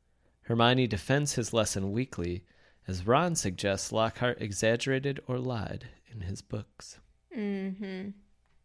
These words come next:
Speaker 2: Gilderoy Lockhart is up there, with this in my notes, is up there with Lucius Malfoy as one of my least favorite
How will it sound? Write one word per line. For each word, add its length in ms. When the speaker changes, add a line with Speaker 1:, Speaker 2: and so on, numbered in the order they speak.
Speaker 2:
Gilderoy 520
Lockhart 640
is 380
up 240
there, 220
with 120
this 140
in 60
my 100
notes, 320
is 160
up 240
there 420
with 240
Lucius 500
Malfoy 540
as 340
one 100
of 40
my 100
least 460
favorite 680